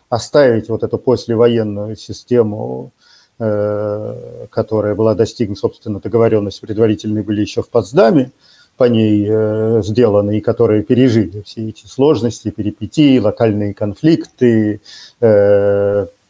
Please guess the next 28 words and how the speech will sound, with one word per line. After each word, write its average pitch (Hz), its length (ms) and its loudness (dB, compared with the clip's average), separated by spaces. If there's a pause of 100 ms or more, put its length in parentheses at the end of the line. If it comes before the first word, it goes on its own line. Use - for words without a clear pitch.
(360)
пару 110 340 4
подходов 110 640 0
даже 104 260 2
к, - 180 -10
э, 101 340 2
почти 107 680 -2 (240)
предъядерному 101 1040 0 (180)
состоянию, 151 840 2
такие 120 360 -4
как 110 220 -6
в - 40 -20
шестьдесят - 320 -4
первом 110 380 2
там, 104 160 -2
или - 80 -4
семьдесят 107 360 -6
третьем 110 360 -6
году, 101 300 -10
или 104 100 -14
восемьдесят 107 440 -6
третьем. - 360 -14 (840)
И 127 80 2
поэтому 208 460 4
это 202 200 2
было 180 360 6
очень 170 360 2
сильное 180 480 2
давление, 123 720 2